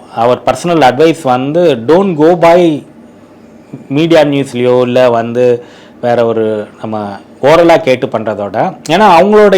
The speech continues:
இண்டிவிஜுவல் டாக்ஸேஷன் பொசிஷன் நமக்கு தெரியாது. ஏன்னா நம்ம வந்து இப்ப என்ன சொல்றோம்னா, என்ன வாங்கியிருக்காங்களோ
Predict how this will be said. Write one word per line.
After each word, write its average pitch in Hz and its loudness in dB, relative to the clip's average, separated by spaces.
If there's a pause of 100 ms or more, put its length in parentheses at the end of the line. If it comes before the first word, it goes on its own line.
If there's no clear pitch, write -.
இண்டிவிஜுவல் 214 -2
டாக்ஸேஷன் 185 -4 (500)
பொசிஷன் 208 0
நமக்கு 139 -2
தெரியாது. 151 0 (360)
ஏன்னா 160 -2
நம்ம 160 2
வந்து 165 2 (300)
இப்ப 147 -2
என்ன 143 0
சொல்றோம்னா, 151 0
என்ன 165 0
வாங்கியிருக்காங்களோ 147 -2